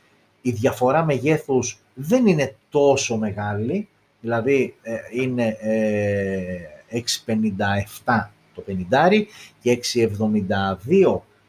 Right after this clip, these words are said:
oled είναι και οι δύο. Ναι, έχεις καλύτερη ανάλυση, οκ. Ε, θεωρώ όμως ότι είναι αρκετά μεγάλη διαφορά. Οκ, όπως και να έχει, ξεχωρίζουμε Honor πενήντα και Honor πενήντα Pro, το ΣΕ είναι λίγο αδικημένο λόγω τιμής, δηλαδή το ΣΕ θα είχε νόημα να το σκεφτώ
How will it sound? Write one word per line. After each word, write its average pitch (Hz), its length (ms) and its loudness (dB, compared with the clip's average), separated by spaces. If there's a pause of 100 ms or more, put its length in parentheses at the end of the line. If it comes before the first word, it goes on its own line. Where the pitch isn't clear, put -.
(180)
oled 131 340 2
είναι 101 160 -4
και 98 140 -10
οι 101 100 -4
δύο. 196 380 2
Ναι, 170 120 0
έχεις 160 280 0
καλύτερη 123 420 0
ανάλυση, 156 760 -2
οκ. 135 260 -6 (800)
Ε, 131 340 0
θεωρώ 160 280 2
όμως 196 160 2
ότι 185 140 0
είναι 190 120 2
αρκετά 170 360 -2
μεγάλη 110 300 -4
διαφορά. 110 560 -4 (800)
Οκ, 208 180 2 (760)
όπως 180 200 0
και - 80 -6
να 160 60 -4
έχει, 180 80 -6
ξεχωρίζουμε 151 580 -4
Honor 135 160 -4
πενήντα 131 280 -4
και 123 160 -6
Honor 123 180 -4
πενήντα 113 320 -4
Pro, 160 140 -4
το 135 80 -10
ΣΕ 131 140 -4
είναι 131 140 -2
λίγο 123 420 0 (500)
αδικημένο 123 560 0
λόγω 160 200 4
τιμής, 151 300 0
δηλαδή 123 260 0
το 139 120 -4
ΣΕ 156 180 -2
θα 151 120 -4
είχε 151 260 -2
νόημα 156 800 2
να 131 140 -4
το - 100 -14
σκεφτώ 170 800 0